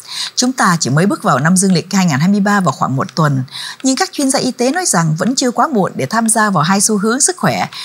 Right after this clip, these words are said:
đang phát triển trong năm mới. Đó là nên có một tháng Giêng khô ráo hoặc là ẩm ướt để giúp người tiêu dùng cắt giảm rượu. Nếu năm mới mang đến một cái nhìn mới về mối quan hệ của bạn với rượu, thì bạn không phải là người duy nhất.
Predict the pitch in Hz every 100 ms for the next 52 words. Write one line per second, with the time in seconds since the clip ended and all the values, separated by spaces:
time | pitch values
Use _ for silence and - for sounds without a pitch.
0 | - - 214 233 359 - - 135 113 175
1 | 170 175 180 196 - - - - - 269
2 | 349 254 202 240 240 220 220 277 202 -
3 | 220 247 196 175 - 202 196 190 269 415
4 | - - - 190 190 - 131 180 277 -
5 | - 143 175 - 247 202 233 254 185 151
6 | 294 - 165 127 165 143 - - - _
7 | _ - - - - 175 196 285 185 165
8 | 185 269 190 170 226 202 - 247 165 147
9 | 185 277 143 165 - 196 175 - 135 -
10 | 214 262 185 156 - - - 240 208 -
11 | - 339 - 151 156 156 156 233 247 370